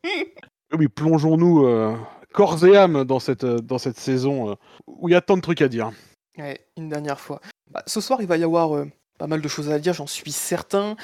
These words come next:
Speaker 1: Alors, petit rappel pour ces bilans deux mille vingt et un, on va revenir point par point sur la saison de chacune des écuries dans dix podcasts différents qui seront publiés tous les deux jours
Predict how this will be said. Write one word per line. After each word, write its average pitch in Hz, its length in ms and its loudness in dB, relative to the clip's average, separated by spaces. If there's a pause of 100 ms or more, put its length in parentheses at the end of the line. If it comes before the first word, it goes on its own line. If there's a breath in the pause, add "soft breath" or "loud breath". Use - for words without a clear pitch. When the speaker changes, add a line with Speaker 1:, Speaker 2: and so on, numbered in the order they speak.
(200 loud breath)
Speaker 1:
Alors, - 160 -2
petit - 180 -6
rappel 170 320 -2
pour 156 140 -8
ces 156 120 -6
bilans 156 200 -6
deux 151 100 -6
mille 147 140 -8
vingt 143 180 -6
et 151 60 0
un, 165 140 -2
on 147 160 -8
va 139 120 -6
revenir 156 360 -6
point 220 200 -4
par 208 180 -4
point 196 220 -6
sur 170 140 -6
la 160 60 -4
saison 165 240 -10
de 165 80 -6
chacune 175 340 -8
des 160 160 -4
écuries 160 380 -12 (400 soft breath)
dans 147 180 -4
dix 156 160 -12
podcasts 175 380 -6
différents 160 500 -8
qui 190 160 -12
seront 190 280 -4
publiés 180 360 -8
tous - 240 -14
les 190 80 -8
deux 190 120 -4
jours 180 320 -10